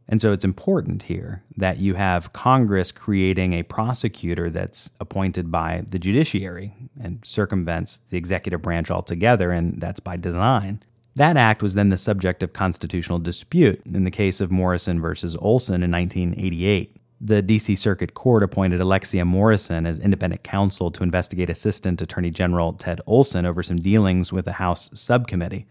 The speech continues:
and the withholdings of some documents from that committee. Ted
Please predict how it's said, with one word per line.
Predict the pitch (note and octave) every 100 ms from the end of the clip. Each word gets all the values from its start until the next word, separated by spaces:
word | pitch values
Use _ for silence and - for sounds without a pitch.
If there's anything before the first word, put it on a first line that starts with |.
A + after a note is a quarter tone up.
| -
and | G2
the |
withholdings | F#2 - F#2+ F#2 F2 E2
of | F2 -
some | F#2
documents | E2 F2 - F2+ F2 F#2
from | -
that | E2 E2+ -
committee. | F#2+ G2+ G2 G2 - _ _ _
Ted | - G#2